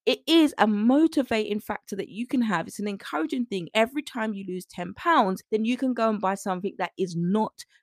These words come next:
food related. It can be anything. It can be something that relates to your personality, a color of clothing. You might always wear black and you might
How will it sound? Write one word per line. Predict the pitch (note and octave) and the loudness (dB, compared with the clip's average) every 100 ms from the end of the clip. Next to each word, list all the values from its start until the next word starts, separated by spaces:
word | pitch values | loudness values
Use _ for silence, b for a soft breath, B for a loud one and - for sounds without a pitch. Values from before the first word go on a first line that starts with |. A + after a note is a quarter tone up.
| _ | _
food | - A3 A3 F#3 | -8 0 0 2
related. | E3 D3+ - C#3+ - B B B | 2 2 -2 -8 -8 B B B
It | E4+ - | -4 2
can | F4 F4+ | 2 4
be | E4+ D#4 C#4+ - - | 4 6 4 0 0
anything. | D4 E4+ E4+ C4+ - D#3+ B2+ | 6 6 6 2 2 0 0
It | - | 0
can | A3 | 0
be | G#3 | 0
something | G3+ F#3+ F3+ | -2 -4 -2
that | D3 | -2
relates | D#3+ E3+ E3+ | 0 -2 -2
to | - | -4
your | F#3 | -2
personality, | G3+ G3+ C4+ D#4 C#4+ G3+ D#3 | -2 -2 -2 -2 -2 -2 -2
a | - | -6
color | - C#4 D4 A3+ | -6 -4 -2 -2
of | G3 | -2
clothing. | - F#3 D#3+ D3+ C3+ A3+ | -4 -2 -2 -2 -4 -4
You | |
might | C4+ - | -4 0
always | C4 C4 B3+ | 2 2 0
wear | C4 | -2
black | B3+ G4+ G#4 - - | 0 2 2 2 -10
and | G#3 | -4
you | C4+ | 0
might | C#4+ | 0